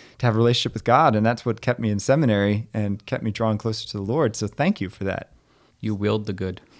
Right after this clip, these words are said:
Speaker 1: I w-, well, I was, yeah. So I was like, "My resolution is now I'm gonna be a jerk to everyone. See what God does
Speaker 2: <laughs> Oh,
Speaker 1: with it."
Speaker 2: okay, well, yeah.
Speaker 1: But no, but, <laughs> but those are the kind of stories we're gonna hear in eternity about the things that we say and do that we think are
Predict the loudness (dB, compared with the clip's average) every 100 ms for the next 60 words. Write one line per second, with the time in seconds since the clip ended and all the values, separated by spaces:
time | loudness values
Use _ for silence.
0 | -2 2 2 0 6 10 12 10 6 6
1 | 8 10 6 6 4 6 4 6 6 6
2 | 6 4 2 0 0 2 2 2 2 2
3 | 0 2 2 0 0 0 2 2 4 6
4 | 8 12 12 12 8 2 -4 -6 -6 -6
5 | -6 -8 -8 0 4 10 12 12 10 8
6 | 6 -4 0 2 2 -2 -8 6 10 12
7 | 10 10 8 8 10 10 8 6 8 8
8 | 8 6 6 6 6 4 2 0 0 0
9 | 0 -2 -4 -2 4 4 4 2 0 2
10 | 2 2 0 0 0 -2 -6 -2 -2 -2